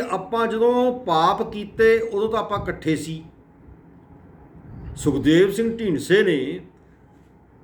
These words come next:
ਉੱਨੀ ਵਾਲੀਆਂ ਇਲੈਕਸ਼ਨਾਂ ਪ੍ਰਕਾਸ਼ ਸਿੰਘ ਬਾਦਲ ਦੇ ਗਰੁੱਪ ਵੱਲੋਂ ਲੜੀਆਂ, ਉਦੋਂ ਵੀ ਗੁਰੂ ਗ੍ਰੰਥ ਸਾਹਿਬ ਦੀ ਬੇਅਦਬੀ ਹੋ ਚੁੱਕੀ ਸੀ।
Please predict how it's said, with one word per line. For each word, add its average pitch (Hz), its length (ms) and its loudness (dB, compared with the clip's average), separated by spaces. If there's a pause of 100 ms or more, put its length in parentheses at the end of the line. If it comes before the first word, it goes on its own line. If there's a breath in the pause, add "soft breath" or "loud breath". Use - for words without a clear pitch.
(320)
ਉੱਨੀ 262 300 6
ਵਾਲੀਆਂ 220 320 2
ਇਲੈਕਸ਼ਨਾਂ 160 680 0 (1120)
ਪ੍ਰਕਾਸ਼ 185 440 2
ਸਿੰਘ 226 160 2
ਬਾਦਲ 156 480 4
ਦੇ 170 200 4
ਗਰੁੱਪ 151 300 -2
ਵੱਲੋਂ 165 260 2
ਲੜੀਆਂ, 156 260 -2 (1900)
ਉਦੋਂ 269 260 8
ਵੀ 311 120 6
ਗੁਰੂ 269 180 0
ਗ੍ਰੰਥ 269 140 2
ਸਾਹਿਬ 247 180 2
ਦੀ 269 80 -2
ਬੇਅਦਬੀ 247 340 0
ਹੋ 226 120 4
ਚੁੱਕੀ 233 300 -2
ਸੀ। 220 200 -6